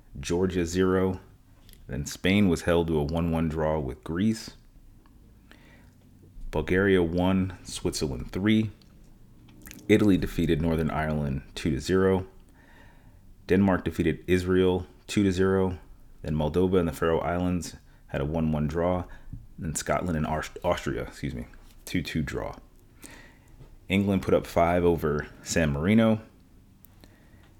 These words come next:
Hungary and Poland played to a three three draw. And then Albania <laughs> squeaked out with a win,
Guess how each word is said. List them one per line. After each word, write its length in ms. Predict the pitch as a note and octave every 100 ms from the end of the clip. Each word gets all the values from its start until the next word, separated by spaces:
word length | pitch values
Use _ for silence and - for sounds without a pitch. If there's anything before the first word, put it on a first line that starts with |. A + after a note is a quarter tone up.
| _ - _ -
Hungary 340 | G#2 G2+ F#2+
and 100 | E2+
Poland 340 | - F#2+ F#2+ E2+
played 200 | E2+ D#2
to 80 |
a 60 | D2
three 180 | D#2+ D#2+
three 200 | C#2+ C#2
draw. 360 | D#2+ E2+ F2 F2 - - _ _ _ _ - - - - _ - _ -
And 80 | E2
then 100 | D#2+
Albania 540 | D#2+ F2 F2+ E2+ D#2+
<laughs> 0 |
squeaked 500 | - - F2 F2+ F2+
out 180 | E2+ -
with 120 | E2+
a 60 | E2
win, 400 | F2 D#2+ D2